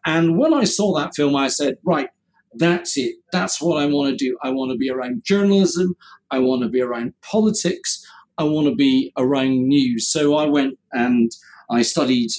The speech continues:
economics and history at university, and then went straight to work for a newspaper, a local newspaper,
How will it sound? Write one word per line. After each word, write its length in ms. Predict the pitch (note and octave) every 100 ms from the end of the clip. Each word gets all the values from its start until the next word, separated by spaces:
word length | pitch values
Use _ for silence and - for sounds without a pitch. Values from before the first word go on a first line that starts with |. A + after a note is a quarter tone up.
| -
economics 760 | - - B2 G#3+ D#4 - - -
and 140 | B2 A2+
history 540 | G3 - C4 A#3 - A#2
at 180 | B2+ -
university, 920 | A#2 A2 G#3 A3+ - - - A#3 F#3+ - - - -
and 140 | E3+ G3+
then 140 | G#3
went 180 | F#3+ G3+
straight 380 | - G3+ G3 F#3
to 120 | E3
work 360 | E3 E3 D3 - -
for 300 | D3 C#3+ C#3
a 80 |
newspaper, 1200 | C3+ C#3+ D3 D#3 D3 B2 D#3 C#3 - C3+ B2+ A#2 - - - -
a 60 | B2+
local 340 | E3+ E3+ C#3+
newspaper, 680 | C3 A#2 - B2+ - B2+